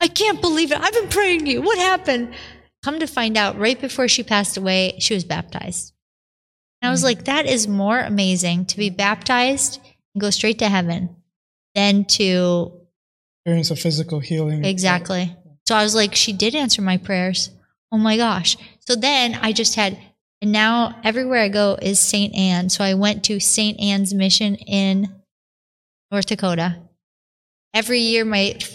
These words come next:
Speaker 1: family would go with my parish to Saint Anne de Beaupré in, um, Quebec. So we'd always pick, make a pilgrimage there. And then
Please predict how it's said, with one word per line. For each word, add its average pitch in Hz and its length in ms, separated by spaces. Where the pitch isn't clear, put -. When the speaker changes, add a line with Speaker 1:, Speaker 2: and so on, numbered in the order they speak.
Speaker 1:
family 208 640
would 185 140
go 202 180
with 196 180
my 202 120
parish 196 520
to 196 240
Saint 202 280
Anne 196 160
de 196 60
Beaupré 202 600
in, 185 500
um, 180 380
Quebec. 202 380
So 175 540
we'd 180 80
always 180 320
pick, 196 200
make 190 160
a 185 60
pilgrimage 190 540
there. 202 280
And 202 160
then 196 320